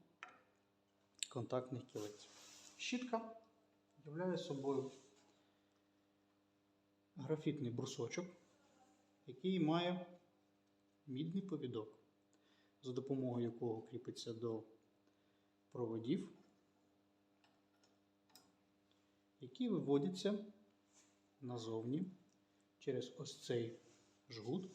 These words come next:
з іншого боку машини.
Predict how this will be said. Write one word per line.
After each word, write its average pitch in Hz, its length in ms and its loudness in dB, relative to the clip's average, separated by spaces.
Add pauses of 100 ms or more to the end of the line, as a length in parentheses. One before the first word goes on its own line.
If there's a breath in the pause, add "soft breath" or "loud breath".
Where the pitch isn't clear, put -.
(1900 soft breath)
з 135 40 8
іншого 151 340 6
боку 113 280 2
машини. - 440 -4